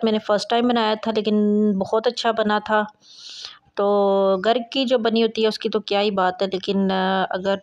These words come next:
जल्दी में बनाना पड़ जाए तो ये भी बहुत अच्छी रहती है। बहुत ज़बरदस्त बना था।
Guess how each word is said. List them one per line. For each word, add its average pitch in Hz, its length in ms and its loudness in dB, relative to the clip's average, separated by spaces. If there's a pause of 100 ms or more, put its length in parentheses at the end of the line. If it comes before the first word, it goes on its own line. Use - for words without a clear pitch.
जल्दी 190 320 0
में 196 180 0
बनाना 185 300 -2
पड़ 180 240 -4
जाए 196 160 -4
तो - 140 -6
ये 185 240 -2
भी 196 280 -4 (600)
बहुत 185 440 -4
अच्छी 185 280 -4
रहती 175 480 -6
है। 185 60 -10 (720)
बहुत 214 360 -2
ज़बरदस्त 185 540 -2
बना 175 200 -4
था। 175 340 -8